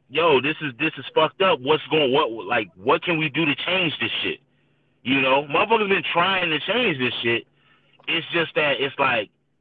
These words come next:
you know, it's like, what do you do? It's like, you know, if I'm in the situation where I'm sitting there video and I'm in, I'm watching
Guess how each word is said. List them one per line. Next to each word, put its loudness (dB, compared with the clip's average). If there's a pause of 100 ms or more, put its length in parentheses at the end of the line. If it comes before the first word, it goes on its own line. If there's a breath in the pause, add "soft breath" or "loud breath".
(480)
you -4
know, 0
it's -12
like, -2
what 0
do -2
you -2
do? 2
It's -4
like, 0 (840)
you -4
know, 2
if -4
I'm 2
in -2
the -2
situation 0
where 4
I'm 2 (100)
sitting -2
there 2
video 0
and 2
I'm 0
in, -2
I'm -2
watching 0